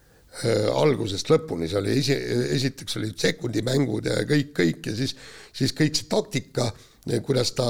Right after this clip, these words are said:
just laupäeva õhtul kahe viimase kiiruskatsega pani uued, uued rehvid alla ja, ja üritas rünnata ja siis see talle ebaõnnestus. Aga nagu ta ütles, et üks põhjus, miks ta just seal rünnata tahab, on see, nagu ta ütles, et hall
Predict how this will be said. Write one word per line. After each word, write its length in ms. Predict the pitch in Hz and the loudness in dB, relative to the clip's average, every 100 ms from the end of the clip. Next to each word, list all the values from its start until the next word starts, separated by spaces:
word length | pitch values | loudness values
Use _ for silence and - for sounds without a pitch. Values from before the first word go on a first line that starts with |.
| 120 131 143 131 | 2 0 -2 0
just 260 | 127 - | -2 2
laupäeva 380 | 143 127 123 139 | 2 2 2 2
õhtul 240 | 135 - 107 | 2 -2 0
kahe 220 | 120 117 | 0 2
viimase 380 | 135 120 110 117 | 2 2 -2 -2
kiiruskatsega 720 | 139 - - - - 104 104 | 0 -2 -2 -2 0 -2 -2
pani 220 | 113 110 | -2 -2
uued, 880 | 110 - - - - - 143 113 - 131 | -4 -8 -16 -18 -2 4 4 4 2 2
uued 340 | 135 151 123 | 4 4 4
rehvid 320 | 143 143 127 131 | 2 0 0 2
alla 240 | 147 113 | 2 2
ja, 140 | 113 113 131 | 2 0 0
ja 160 | 117 117 123 | 2 2 2
üritas 500 | 156 165 160 - 107 | 4 4 4 -2 2
rünnata 460 | 175 196 143 - 131 | 4 4 2 2 2
ja 140 | 120 113 | 4 2
siis 300 | 127 120 - - | 2 2 2 0
see 240 | 110 139 127 | 2 4 4
talle 220 | 131 165 | 4 4
ebaõnnestus. 560 | 170 143 143 - - 131 160 | 4 4 2 0 -6 -2 2
Aga 300 | 185 123 95 - - | 4 2 0 -8 0
nagu 240 | 143 143 143 | 2 4 4
ta 60 | |
ütles, 320 | 175 - 113 101 | 2 0 -2 -2
et 160 | 101 | 0
üks 160 | 165 - 196 | 0 4 4
põhjus, 320 | 185 123 95 120 | 6 4 0 -2
miks 160 | - | 0
ta 140 | 113 107 | -2 -2
just 240 | 107 - | -4 0
seal 160 | 151 123 | 2 2
rünnata 400 | 151 147 - 151 | 2 2 0 0
tahab, 240 | 170 - | 2 0
on 80 | - - | -2 2
see, 160 | 143 | 2
nagu 240 | - - - | 0 -6 -6
ta 80 | - | -6
ütles, 320 | - - - | -6 -12 -14
et 80 | - - - - - - - - | -18 -20 -18 -18 -20 -8 -6 2
hall 320 | 160 170 139 | 6 6 6